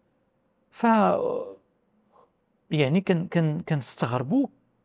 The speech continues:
كيف يعني يقال أن هذا الأمر الاستعبادي الذي يؤدي إلى يعني هذه الإمبريالية وهذا ال-،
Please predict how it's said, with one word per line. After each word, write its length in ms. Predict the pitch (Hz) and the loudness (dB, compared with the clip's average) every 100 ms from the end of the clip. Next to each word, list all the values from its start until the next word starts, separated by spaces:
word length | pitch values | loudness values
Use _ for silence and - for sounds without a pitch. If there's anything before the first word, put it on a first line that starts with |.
| _ _ | _ _
كيف 500 | - 269 240 170 - | 2 4 6 4 0
يعني 380 | 151 131 120 151 | -2 -2 0 0
يقال 600 | 156 147 - 226 175 - | 0 0 0 2 2 0
أن 220 | 151 147 131 | -2 -2 -2
هذا 440 | 131 196 202 127 | 0 4 2 2
الأمر 420 | 160 196 175 151 - | -2 2 2 2 2
الاستعبادي 1200 | 214 233 - - - 135 117 135 151 139 127 226 - _ _ _ _ _ _ _ - | 4 4 0 -2 0 2 2 2 2 2 0 0 -2 _ _ _ _ _ _ _ 0
الذي 320 | 151 170 156 | 4 6 6
يؤدي 580 | 170 - 131 139 185 160 | 4 4 4 6 6 6
إلى 260 | 147 143 123 | 6 6 4
يعني 380 | 120 120 139 135 | 2 0 0 2
هذه 180 | 123 131 | 2 2
الإمبريالية 1040 | - 139 - 127 127 165 151 139 165 254 | 2 0 2 4 6 6 4 2 2 2
وهذا 340 | 175 117 117 | 4 4 2
ال-، 120 | 113 | 0